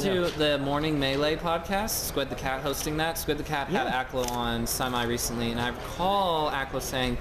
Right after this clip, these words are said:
Speaker 2: they have an older brother who also was into Melee for a little while, but is, like, at least five years older than both of them, I
Speaker 1: Okay.
Speaker 2: think. Something,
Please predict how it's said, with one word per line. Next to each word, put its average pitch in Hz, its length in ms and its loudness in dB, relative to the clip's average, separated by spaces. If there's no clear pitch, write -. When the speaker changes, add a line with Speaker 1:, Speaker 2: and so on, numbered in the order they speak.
Speaker 2:
they 135 100 4
have 147 220 -2
an 131 100 -2
older 123 220 4
brother 123 540 4
who 120 120 -2
also 127 400 2
was 120 140 0
into 117 220 2
Melee 117 340 4
for 120 80 -2
a 110 40 -2
little 110 200 0
while, 110 460 2
but 135 100 4
is, 131 140 0
like, 120 200 2
at 135 160 2
least 139 240 0
five 117 240 0
years 131 140 -4
older 135 180 -2
than 139 100 -2
both 139 220 0
of 147 80 -4
them, 143 180 0
I 120 60 4
Speaker 1:
Okay. - 180 0
Speaker 2:
think. - 120 -4
Something, 113 280 -4